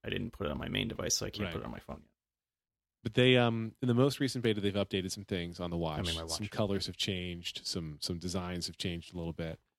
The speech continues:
Speaker 2: But it's, and, and, you know, the first couple betas where the theory was, "Hey, everything's gonna be really fast,"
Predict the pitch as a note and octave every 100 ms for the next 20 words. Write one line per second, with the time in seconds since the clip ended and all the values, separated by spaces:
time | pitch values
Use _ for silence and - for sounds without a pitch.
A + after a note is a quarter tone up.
0 | _ _ _ A2 B2+ E3 - - _ _
1 | _ C3 C#3 C3+ B2 A#2+ B2 A2+ G#2 G#2+
2 | - D#3+ - B2+ A2+ G#2+ G2+ G2 - -
3 | _ _ G#2+ G#2 G2+ - _ G#2+ G2+ F#2+
4 | - B2+ A#2 G#2+ - A#2+ A#2 A2+ A2+ -
5 | G#2+ G#2 G#2+ G#2 - G2+ G#2+ A2 -